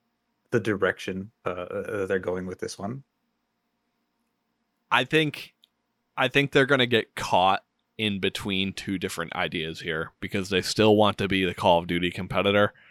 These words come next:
Speaker 2: but at the same time, they don't really look very much like Call of Duty.
Speaker 1: Mm-hmm.
Speaker 2: Um, I don't know. It'll be interesting. I, I also, I don't know where I heard it from. I heard there's, like, five studios working on this game.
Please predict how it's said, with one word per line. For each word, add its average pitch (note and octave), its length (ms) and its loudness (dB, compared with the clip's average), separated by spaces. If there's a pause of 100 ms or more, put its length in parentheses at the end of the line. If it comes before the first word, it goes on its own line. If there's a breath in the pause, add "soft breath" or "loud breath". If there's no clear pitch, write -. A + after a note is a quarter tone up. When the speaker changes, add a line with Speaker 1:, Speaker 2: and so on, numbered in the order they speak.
(440 soft breath)
Speaker 2:
but F#2 240 4
at F2+ 140 -2
the G2+ 100 -8
same F#2+ 240 0
time, F#2+ 380 0
they F#2 120 0
don't G2 320 2
really F#2 300 2
look E2+ 480 -2 (960)
very F2+ 300 0
much E2 280 -4
like F2 160 -2
Call D#2 200 -2
of E2 60 -12
Duty. D#2+ 300 -4 (1080)
Speaker 1:
Mm-hmm. - 60 -4
Speaker 2:
Um, F2 520 0 (1080)
I D3 80 6
don't D#3 80 10
know. C#3 180 6 (120)
It'll C3+ 140 2
be C3+ 160 2
interesting. G#2+ 420 -4
I, B2 160 4
I B2 380 4
also, A#2+ 720 4
I A2+ 100 2
don't A2+ 220 4
know G#2 140 2
where F#2+ 220 4
I F2 40 0
heard F#2 200 -2
it - 140 -6
from. D2+ 240 -8 (340)
I C3 60 -2
heard F3 160 4
there's, D4+ 200 4
like, C#3+ 140 4
five G#2+ 420 2
studios E2+ 520 -6
working D#2+ 300 -10
on D#2 120 -10
this D2+ 160 -12
game. C2+ 260 -12